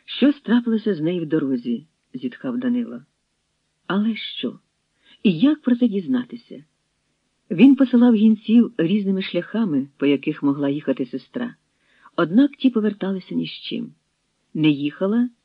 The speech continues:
ніхто не бачив. Нарешті одного дня в Галич прискакав гонець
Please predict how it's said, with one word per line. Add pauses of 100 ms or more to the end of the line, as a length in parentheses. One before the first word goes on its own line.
(180)
ніхто
не
бачив. (1000)
Нарешті
одного
дня
в
Галич
прискакав
гонець